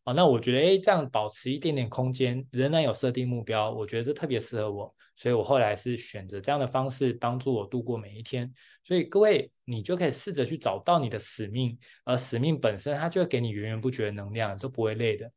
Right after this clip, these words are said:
哦，就像我今年设定要一百场的这个，呃，podcast，哦，那其实不容易啊，我当时也知道，不过我就觉得这件事情我想要尝试哦，所以直到现在哦，就是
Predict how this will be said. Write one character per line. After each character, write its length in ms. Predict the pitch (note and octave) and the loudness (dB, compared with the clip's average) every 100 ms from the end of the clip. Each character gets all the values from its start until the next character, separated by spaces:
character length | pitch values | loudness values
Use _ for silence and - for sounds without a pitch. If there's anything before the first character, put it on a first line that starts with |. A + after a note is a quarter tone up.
| - - - | -20 -18 -4
哦， 120 | A#2 | 0
就 60 | |
像 180 | B2+ D3+ | 2 4
我 80 | A#2 | 4
今 160 | - B2+ | 2 2
年 180 | B2 | 2
设 160 | A2+ C3+ | 2 2
定 140 | B2+ | 4
要 160 | B2+ C3+ | 2 0
一 60 | C#3 | 2
百 180 | A#2 | 0
场 320 | A2+ - G#2+ G#2 | 0 -4 -10 -8
的 120 | G#2 | -8
这 120 | A2 | -8
个， 100 | G#2+ - G#2+ - - - - _ | -8 -4 -4 -4 -20 -20 -20 _
呃， 140 | - G2+ | -8 -4
podcast， 460 | - A#2 A#2+ - - - _ _ _ | 0 0 0 -2 -6 -20 _ _ _
哦， 140 | G#2+ A#2 | -6 2
那 120 | F3 | 4
其 140 | - | 4
实 100 | B2+ | 0
不 140 | C3 D3+ | 6 6
容 180 | A2+ | 6
易 100 | A#2+ | 2
啊， 240 | A#2 G2+ G#2 | 0 0 -2
我 40 | |
当 180 | C3+ C#3+ | 0 0
时 140 | C3 | 0
也 100 | A2+ | -2
知 160 | G#2 A2 | -4 -6
道， 260 | A#2+ A2 G2 | -2 0 -2
不 180 | A2 - | -8 2
过 140 | D#3+ | 4
我 60 | B2+ | 4
就 100 | B2+ | 2
觉 160 | A#2 | 0
得 100 | G#2+ | 0
这 120 | G#2+ B2 | 0 0
件 100 | A#2+ | 0
事 40 | |
情 140 | B2+ | -2
我 120 | A2 G2+ | -2 -4
想 180 | G#2 | -2
要 80 | G#2 | -2
尝 320 | A2 - G2 | -4 -8 -12
试 200 | G2 - | -12 -12
哦， 140 | G#2 G#2 _ - _ | -12 -12 _ -20 _
所 100 | D3+ | 4
以 60 | |
直 140 | C#3+ C3+ | 6 8
到 180 | D3 D3 | 8 6
现 180 | D3 | 4
在 220 | C#3 D3 A#2+ | 6 8 8
哦， 160 | A2 | 4
就 80 | A#2+ | 2
是 240 | C3 C3 | 2 2